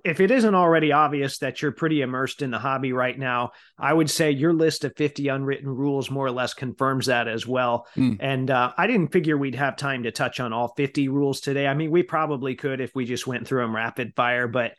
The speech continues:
Speaker 1: I pre-selected fifteen or so.
Speaker 2: Yeah.
Speaker 1: And I figure we can spend a minute or two chatting about each one. So, uh, I'm just gonna go ahead and read one of them off, and I just kinda wanna get your thoughts behind that idea, and, and maybe we can go from there. So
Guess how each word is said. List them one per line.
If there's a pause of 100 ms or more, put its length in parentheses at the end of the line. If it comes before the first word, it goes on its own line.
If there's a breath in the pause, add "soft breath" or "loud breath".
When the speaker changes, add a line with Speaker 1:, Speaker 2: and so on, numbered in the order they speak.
Speaker 1:
I
pre-selected
fifteen
or
so. (160 loud breath)
Speaker 2:
Yeah.
Speaker 1:
And
I
figure
we
can
spend
a
minute
or
two
chatting
about
each
one.
So, (260 loud breath)
uh,
I'm
just
gonna
go
ahead
and
read
one
of
them
off,
and
I
just
kinda
wanna
get
your
thoughts
behind (320 soft breath)
that
idea,
and,
and
maybe
we
can
go
from
there.
So